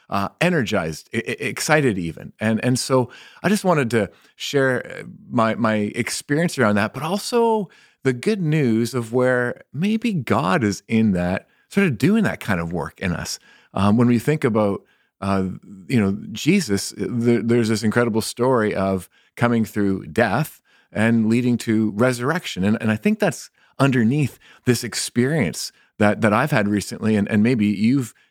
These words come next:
experienced this too o-, over time, where you go again from just being completely down and deflated to absolutely inflated and, and,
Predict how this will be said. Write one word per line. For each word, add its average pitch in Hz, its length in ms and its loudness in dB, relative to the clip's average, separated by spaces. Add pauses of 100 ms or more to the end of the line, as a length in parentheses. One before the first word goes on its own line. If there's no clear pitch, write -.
experienced 110 500 0
this 101 160 -2
too 156 220 2
o-, 120 120 0
over 104 220 0
time, 101 320 0
where 104 80 2
you 104 140 2
go 107 200 0
again 107 220 0
from 98 300 -2 (240)
just 113 180 -2
being 113 160 2
completely 104 560 -2
down 110 260 2
and 104 120 0
deflated 92 600 -2
to 98 220 -2 (300)
absolutely 123 580 0
inflated 101 640 0
and, 101 160 0
and, 110 180 2